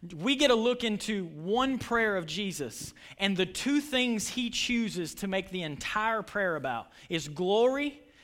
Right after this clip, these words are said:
and unity. Now, you have to understand that in Scripture, glory takes on many different, uh, facets. One version of glory is we see it, "And his glory shone upon them."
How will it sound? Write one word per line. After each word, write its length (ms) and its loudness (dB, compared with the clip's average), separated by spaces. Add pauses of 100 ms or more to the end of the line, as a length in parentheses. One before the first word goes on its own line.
(120)
and 220 2
unity. 440 -2 (1000)
Now, 100 6
you 160 6
have 200 6
to 80 2
understand 680 4
that 200 2 (180)
in 140 2
Scripture, 720 0 (800)
glory 440 6
takes 340 -2
on 340 0
many 240 2
different, 560 -2
uh, 280 0
facets. 760 -4 (840)
One 380 2
version 340 2
of 140 -4
glory 420 2
is 560 0
we 160 -4
see 280 0
it, 220 -2
"And 200 -2
his 260 -2
glory 640 0
shone 440 -2
upon 360 -8
them." 200 -12